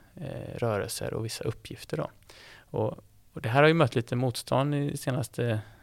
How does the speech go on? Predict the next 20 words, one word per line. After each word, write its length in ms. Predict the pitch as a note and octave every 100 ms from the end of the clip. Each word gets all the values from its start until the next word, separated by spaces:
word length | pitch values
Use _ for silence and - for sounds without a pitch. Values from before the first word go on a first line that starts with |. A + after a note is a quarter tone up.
| -
eh, 360 | E3+ D3+ -
liksom 260 | - B2+ -
åren 320 | A2 G#2+ G#2+
inom 240 | - A2 A2
evidensen 580 | A2 A2+ A2 G#2 -
och 100 | C3
så, 300 | - B2 - - -
eh, 320 | - - -
att, 300 | A2+ - - A2 - - - - - - - -
att 280 | C3+ -
man 300 | A2 G#2+ G#2+ - - -
tycker 200 | A#2 G#2+
att 60 |
alla 160 | A#2+ A2+
muskler 240 | B2 -
kan 140 | - A2
göra 160 | G#2+
allt. 340 | B2 C#3+ - B2
Och 180 | A#2 -
ja, 320 | A#2 C3+ C3+